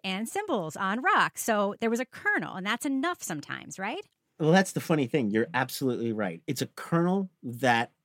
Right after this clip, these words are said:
Speaker 2: grows, and people don't know when to quit. Just like Maury needed an editor, <laughs>
Speaker 1: Yeah.
Speaker 2: the world needs a filter.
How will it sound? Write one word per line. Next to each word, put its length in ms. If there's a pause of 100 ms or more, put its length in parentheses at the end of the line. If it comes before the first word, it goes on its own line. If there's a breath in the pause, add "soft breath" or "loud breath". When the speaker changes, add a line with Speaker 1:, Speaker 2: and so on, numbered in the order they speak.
Speaker 2:
grows, 540
and 180
people 240
don't 260
know 120
when 140
to 100
quit. 420
Just 220
like 240
Maury 260
needed 320
an 100
editor, 460 (380)
<laughs> 340
Speaker 1:
Yeah. 160
Speaker 2:
the 80
world 400
needs 180
a 60
filter. 480